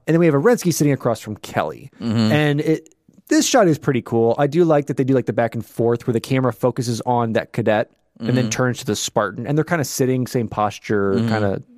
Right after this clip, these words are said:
Speaker 1: same look,
Speaker 2: Yeah.
Speaker 1: feel to it.
Speaker 2: Yeah, 'cause the, the, uh, Fred and Kelly take off their helmets, and it's suppo-, I guess they're supposed to be young. They're,
Speaker 1: Mm-hmm.
Speaker 2: 'cause I think they're fifteen at the time in the lore, but
Speaker 1: Yeah.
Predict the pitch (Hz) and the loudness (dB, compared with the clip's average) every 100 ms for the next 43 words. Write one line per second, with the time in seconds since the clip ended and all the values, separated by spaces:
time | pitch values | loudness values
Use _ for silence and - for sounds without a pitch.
0 | - - 202 107 - 107 117 95 107 104 | -6 0 0 0 -2 -2 -2 0 -2 -6
1 | - - 135 120 127 143 139 131 131 127 | -6 -2 -2 0 -2 -2 -2 0 2 2
2 | 113 - - 117 110 107 - - 233 214 | -2 -4 -2 0 2 0 -2 -2 0 0
3 | 147 156 135 113 123 113 107 - 104 - | 0 -2 -2 -2 -2 -2 -4 -2 -6 -2
4 | 131 143 156 - - - - _ _ _ | -2 2 0 -2 -12 -14 -18 _ _ _
5 | - 127 117 113 107 101 - 131 - 160 | -2 0 2 2 0 -4 -4 -4 -2 -4
6 | - - - 170 - 131 147 120 185 202 | -4 -4 -2 0 0 0 0 0 0 2
7 | 240 202 180 - 147 151 - 123 123 123 | 0 0 -2 -2 -2 0 -2 -2 -2 0
8 | 107 107 104 117 135 143 - - 147 147 | 2 2 0 -2 -4 -6 -8 -6 0 2
9 | 139 131 156 196 208 160 135 - 156 - | 2 0 2 2 2 0 -2 0 -2 0
10 | 147 120 - - 117 107 101 95 98 107 | 0 0 -2 -4 -4 -2 -4 -4 0 0
11 | 98 90 120 110 87 | 0 0 0 0 0